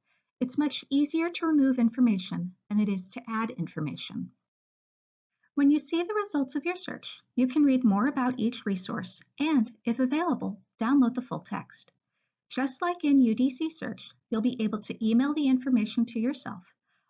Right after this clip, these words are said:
or cut and paste the citation for your bibliography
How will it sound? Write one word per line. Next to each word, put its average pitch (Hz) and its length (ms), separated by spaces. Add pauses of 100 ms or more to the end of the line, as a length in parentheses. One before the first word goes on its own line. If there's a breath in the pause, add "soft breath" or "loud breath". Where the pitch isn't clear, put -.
or 262 100
cut 277 200
and 349 160
paste 277 240
the 294 80
citation 202 640
for 202 160
your 185 140
bibliography 175 840